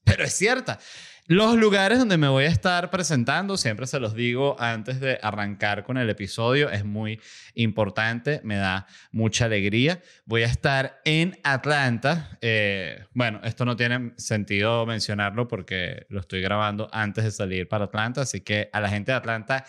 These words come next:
gracias. El show estuvo increíble. Ahorita en ese show de Atlanta me disparan así como a Malcolm X y, y bueno, y queda esto como, como muestra de, fíjate cómo hizo chiste hasta de su propia muerte, ese estúpido.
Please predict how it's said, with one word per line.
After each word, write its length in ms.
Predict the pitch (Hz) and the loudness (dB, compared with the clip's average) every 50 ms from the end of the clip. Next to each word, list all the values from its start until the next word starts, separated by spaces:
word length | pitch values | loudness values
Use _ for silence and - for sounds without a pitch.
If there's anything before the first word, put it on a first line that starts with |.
| - - - - _ | -20 -20 -20 -18 _
gracias. 640 | 120 117 139 139 135 123 107 - - 110 98 - | -2 0 0 2 2 0 -2 -4 -6 -6 -6 -6
El 180 | - 120 117 110 | -6 -6 -6 -4
show 220 | - - 120 117 | 0 2 2 2
estuvo 460 | 127 127 - - 143 139 143 151 151 - | 2 2 2 2 2 4 4 2 0 2
increíble. 640 | 143 131 120 120 113 107 110 107 110 104 95 82 | 0 0 0 0 0 0 0 2 2 0 0 -2
Ahorita 320 | - 104 101 101 95 - 113 | -4 -4 -4 -4 -4 -4 -4
en 80 | 110 | -4
ese 240 | 117 110 - 123 113 | -2 -4 -2 -2 -2
show 180 | - 123 117 113 | 0 0 2 2
de 60 | 120 | 0
Atlanta 480 | 123 - 120 117 107 98 - 120 113 - - - - - _ | 0 0 -2 -4 -4 -4 -6 -8 -8 -10 -18 -20 -20 -12 _
me 140 | 113 113 107 | -2 0 0
disparan 460 | 104 101 - 107 107 98 104 110 123 | 0 -2 -2 -2 -2 0 0 0 0
así 200 | 120 - 117 95 | 0 0 -2 -4
como 200 | 110 113 120 120 | -4 0 0 0
a 40 | 110 | 0
Malcolm 400 | 107 107 104 101 - 117 117 123 | 0 -2 -2 -2 -4 -2 0 0
X 320 | 131 165 - - - - | 0 0 -2 -4 -6 -4
y, 480 | 120 113 110 104 98 95 92 90 - - | -4 -6 -4 -4 -4 -4 -6 -8 -10 -10
y 60 | 104 | -6
bueno, 220 | 101 107 107 104 104 | -4 -4 -4 -4 -6
y 60 | 98 | -6
queda 360 | - 107 101 101 104 107 110 | -2 -2 0 0 2 0 0
esto 300 | 113 110 - - 127 107 | 0 -2 -4 -6 -6 -4
como, 480 | - 120 110 101 98 95 92 90 85 - - - - - - - - _ _ _ | -2 -4 -2 -2 -4 -4 -4 -6 -8 -12 -18 -20 -20 -20 -20 -20 -20 _ _ _
como 320 | _ 120 120 113 113 113 113 | _ 0 0 2 0 -2 -2
muestra 460 | 113 117 113 104 - - 135 139 143 | -2 -2 -2 -4 -6 -4 -2 0 2
de, 140 | 143 127 107 | 2 0 0
fíjate 460 | - - 131 120 143 147 - 160 147 | -2 -2 0 0 0 0 0 -2 -2
cómo 220 | - 139 131 127 | 0 -2 0 0
hizo 180 | 123 - - 151 | 2 2 2 0
chiste 320 | - - 175 156 127 - | 2 2 0 0 2 2
hasta 240 | 151 127 - - 139 | 0 0 2 0 -2
de 80 | 120 117 | -2 -2
su 180 | - - 110 | -4 -8 -8
propia 300 | - 120 120 107 135 139 | -4 -6 -4 0 0 -2
muerte, 380 | 135 139 143 139 123 113 - 120 | 0 0 0 0 -2 -2 -4 -4
ese 160 | 110 - 139 | -2 -2 -2
estúpido. 500 | 117 - - 135 117 - 110 104 95 85 | -2 0 0 0 0 0 -2 -4 -4 -6